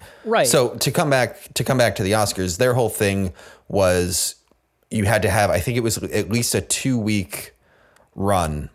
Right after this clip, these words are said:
Speaker 2: in theaters during the, the year to qualify for an Oscar nomination.
Speaker 1: Yes. Yeah.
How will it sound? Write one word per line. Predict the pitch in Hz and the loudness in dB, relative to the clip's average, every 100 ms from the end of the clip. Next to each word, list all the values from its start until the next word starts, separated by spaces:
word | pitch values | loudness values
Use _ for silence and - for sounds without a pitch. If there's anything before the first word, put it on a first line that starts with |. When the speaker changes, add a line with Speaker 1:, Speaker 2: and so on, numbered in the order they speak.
| _ _ _ | _ _ _
Speaker 2:
in | 110 101 | -2 -2
theaters | 87 107 87 78 69 71 - - - _ _ _ _ _ _ | -2 -4 -2 -2 -4 -4 -4 -6 -14 _ _ _ _ _ _
during | - 98 90 | -2 0 0
the, | 87 85 - | 0 -2 -2
the | 95 | -4
year | 90 87 82 76 | -4 -2 -2 -2
to | - - 82 73 | -4 -4 -4 -6
qualify | - - 73 69 71 67 | -2 0 0 0 -2 -2
for | 65 65 | -4 -6
an | |
Oscar | 60 - - 73 64 | -6 -6 -6 -8 -8
nomination. | 80 82 57 57 - - | -8 -8 -8 -12 -12 -10
Speaker 1:
Yes. | 151 - - - _ _ _ _ _ - | -8 -8 -8 -14 _ _ _ _ _ -14
Yeah. | 117 | -12